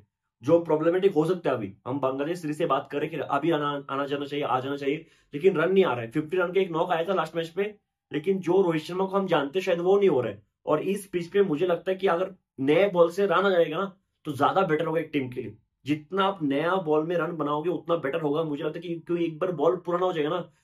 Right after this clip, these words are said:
शायद कोई second new ball ना भी ले, क्योंकि इतना ज्यादा turn होने वाला है इस pitch पे। सोलह पे एक है इंडिया दिन के खेल खत्म होने तक।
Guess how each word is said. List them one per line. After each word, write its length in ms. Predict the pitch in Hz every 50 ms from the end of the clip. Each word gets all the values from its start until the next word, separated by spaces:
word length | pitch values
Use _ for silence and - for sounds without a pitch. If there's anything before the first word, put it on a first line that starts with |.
| _ _ -
शायद 280 | - - 156 180 196 190
कोई 200 | - 185 185 196
second 420 | 190 - 180 165 156 185 196 196
new 180 | 180 175 180 180
ball 220 | 196 208 208 190
ना 160 | 175 165 180
भी 120 | 190 214 208
ले, 120 | 170 -
क्योंकि 520 | 101 - _ _ _ - 156 156 165 190
इतना 300 | 185 180 - _ - 202
ज्यादा 300 | 202 196 147 160 170 190
turn 260 | 190 190 - 165 165 175
होने 220 | 175 170 165 156
वाला 140 | 156 156 170
है 60 | 175
इस 100 | 170 -
pitch 240 | - - 143 131 -
पे। 180 | - - 92 - _ _ _ _ _ _ _ _ _ _ _ _ _ _ -
सोलह 360 | - - 190 190 196 - 220 208
पे 100 | 220 214
एक 160 | 208 202 202
है 80 | 214
इंडिया 260 | 208 202 196 196 208 208
दिन 200 | 208 185 185 185
के 100 | 202 196
खेल 400 | 170 160 - - 175 175 185 180
खत्म 200 | - 175 175 180
होने 180 | 175 170 170
तक। 280 | 170 175 190 190 196